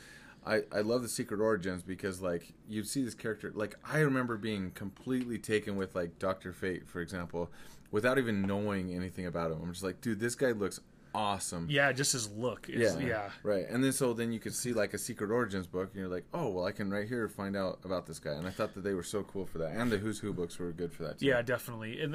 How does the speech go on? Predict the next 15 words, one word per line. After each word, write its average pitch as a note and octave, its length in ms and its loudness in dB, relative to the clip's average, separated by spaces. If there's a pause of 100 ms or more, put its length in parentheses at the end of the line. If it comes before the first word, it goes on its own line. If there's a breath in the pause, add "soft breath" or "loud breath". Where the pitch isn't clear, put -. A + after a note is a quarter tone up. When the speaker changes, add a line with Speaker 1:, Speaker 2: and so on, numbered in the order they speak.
(120)
Speaker 2:
they're F#3 100 4
kinda F#3 180 6
like, D3 240 4
uh, D3+ 200 8
little, C3+ 400 6
like, C3 220 2
one-issue C3+ 500 4
encyclopedias A#2 720 0
about G#2+ 240 -2
the - 80 -6
character. D#3 500 2 (480 loud breath)
And D3+ 100 6
the D#3+ 60 8
cool B3 140 6
thing, A3 320 2